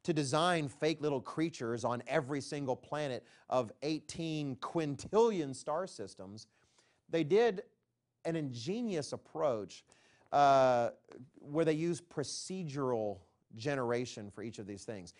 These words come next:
That's essentially where you use a lot of randomization and certain rules to where once those rules are in place, the actual galaxy just kinda generates itself based on those rules and those random numbers. It's,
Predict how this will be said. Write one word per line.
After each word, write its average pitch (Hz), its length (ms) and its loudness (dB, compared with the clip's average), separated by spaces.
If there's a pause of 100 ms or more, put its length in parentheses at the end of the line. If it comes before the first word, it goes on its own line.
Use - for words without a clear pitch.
(140)
That's 180 220 4
essentially 208 480 -2
where 160 100 0
you 156 100 -4
use 147 120 -4
a - 20 -8
lot 151 140 4
of 117 60 -4
randomization 127 1200 -6 (400)
and 139 180 -2
certain 160 420 0
rules 123 600 -2 (400)
to 156 80 -4
where 156 200 6
once 180 280 2
those 185 240 0
rules 170 320 -2
are 147 100 -2
in 117 80 -4
place, 147 640 -4 (920)
the 143 160 -2
actual 147 480 0
galaxy 131 560 -4
just 117 220 -8
kinda 151 180 -4
generates 131 560 -4
itself - 560 -8 (320)
based 196 300 4
on 165 160 2
those 135 220 0
rules 160 360 -2
and 135 60 -8
those 131 160 -4
random 131 400 -6
numbers. 117 360 -8
It's, 113 200 -12